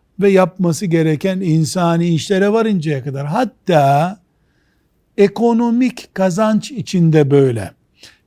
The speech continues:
Yani bir insanın kırk yaşında iken bir elinde balta, öbür elinde kürek çalışacak kadar güçlü, takatli iken çalışmayıp,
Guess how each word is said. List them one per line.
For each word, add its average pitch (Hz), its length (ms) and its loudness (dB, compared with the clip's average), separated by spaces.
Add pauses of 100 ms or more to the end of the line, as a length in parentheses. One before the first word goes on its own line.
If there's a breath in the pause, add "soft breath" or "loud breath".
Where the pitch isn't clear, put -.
Yani 214 400 -2
bir 240 120 0
insanın 190 800 -2
kırk - 320 -2
yaşında 160 560 -2
iken 131 480 -4 (380)
bir 226 200 4
elinde 165 600 2
balta, 151 580 0
öbür 196 260 0
elinde 175 460 0
kürek 165 420 -4
çalışacak 160 640 -4
kadar 147 360 0 (440)
güçlü, 180 640 0
takatli 170 760 0
iken 139 440 -2 (100)
çalışmayıp, 175 760 -4